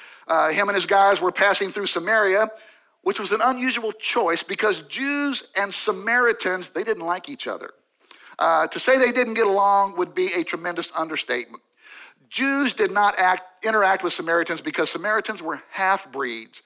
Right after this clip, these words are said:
half Jewish, half Gentile. Many, many years, we don't have time to go into the whole story, but many, many years before this, in, in seven twenty-two B C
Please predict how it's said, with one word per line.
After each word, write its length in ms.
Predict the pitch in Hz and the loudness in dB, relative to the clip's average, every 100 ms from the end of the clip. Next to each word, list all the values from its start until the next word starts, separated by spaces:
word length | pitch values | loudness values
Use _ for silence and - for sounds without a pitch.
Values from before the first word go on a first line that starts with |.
| _ _ | _ _
half 260 | - 180 175 | 0 0 0
Jewish, 460 | - 165 160 160 - - - | -2 0 0 -2 -6 -18 -4
half 260 | 175 160 | -2 -2
Gentile. 580 | - - 175 131 113 85 - - - | -2 -2 -2 -2 -2 -4 -12 -20 -8
Many, 220 | 220 247 | -2 0
many 200 | 240 240 | 0 0
years, 140 | 233 196 | 2 2
we 80 | |
don't 100 | 196 | 2
have 120 | 185 180 | 2 2
time 140 | 180 | 0
to 60 | 175 | 0
go 80 | |
into 120 | 180 156 | -2 -2
the 40 | |
whole 160 | 185 185 | -2 -2
story, 300 | - 143 156 | -2 -2 0
but 200 | 170 - - - | -2 -2 -10 -8
many, 220 | 233 277 | -2 0
many 200 | 277 269 | 2 2
years 200 | 247 233 | 2 2
before 360 | 202 - 214 214 | 0 -2 2 2
this, 200 | 208 202 | 2 2
in, 120 | 180 175 | -2 -4
in 120 | 185 | -6
seven 360 | 170 233 233 226 | -2 0 2 0
twenty-two 480 | - 226 214 226 214 | -2 -2 -2 -4 -4
B 220 | 180 214 | -4 -6
C 420 | - 147 135 180 | -6 -8 -8 -10